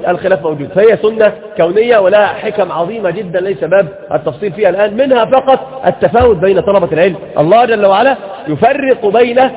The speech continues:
المختلفين ولا يسوي إلا بين المتماثلين.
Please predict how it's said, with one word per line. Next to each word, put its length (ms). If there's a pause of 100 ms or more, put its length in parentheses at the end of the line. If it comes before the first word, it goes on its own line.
(160)
المختلفين 760 (220)
ولا 200
يسوي 640
إلا 180
بين 260 (320)
المتماثلين. 800